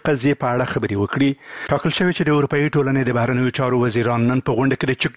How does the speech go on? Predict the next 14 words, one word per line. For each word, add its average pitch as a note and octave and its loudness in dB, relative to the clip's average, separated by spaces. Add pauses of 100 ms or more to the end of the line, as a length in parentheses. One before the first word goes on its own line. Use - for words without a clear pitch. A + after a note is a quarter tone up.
(100)
جمهوریت A#2+ 2
د A2 2
هغې B2+ 2
ادعا B2 2
په C3+ 0
اړه C3 0
بحث B2 0
وکړي A#2 -2
چې B2 2 (380)
د B2+ 4
روسیې B2+ 2 (100)
پوځي B2 0
جاسوسانو B2+ 0 (120)
څو D#3 2